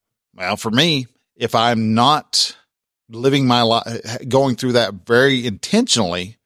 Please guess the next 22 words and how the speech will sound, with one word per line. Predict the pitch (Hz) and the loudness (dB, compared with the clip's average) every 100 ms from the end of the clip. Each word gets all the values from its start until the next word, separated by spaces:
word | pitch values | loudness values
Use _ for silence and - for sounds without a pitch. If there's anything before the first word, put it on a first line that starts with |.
| _ _ - | _ _ -2
I | 135 | 0
walk | 135 131 131 127 | 4 2 4 2
in | 110 | 2
there | 104 104 107 - _ _ | 2 -2 -6 -14 _ _
and | 127 123 | -2 0
I | 110 | 2
will | 131 110 | 2 0
probably | - 117 120 120 139 | 0 0 0 -2 -4
become | 117 - 92 | -4 -4 -4
a | 90 | -2
bigger | 92 95 101 | -4 -4 -6
butthole | 80 92 - 143 208 113 92 82 90 | -8 -18 -2 0 0 0 0 0 0
than | 104 | 2
I | 92 | 2
was | 104 95 92 | 2 0 -2
before. | - 107 98 98 - - _ _ _ _ _ _ - | -4 -8 -6 -8 -10 -16 _ _ _ _ _ _ 0
Whatever | 120 127 123 | 2 4 4
ended | 131 120 120 | 4 4 2
up | 117 | 2
hacking | 117 113 117 | 0 0 0
her | 101 | 0
off, | 123 180 - | 2 2 -2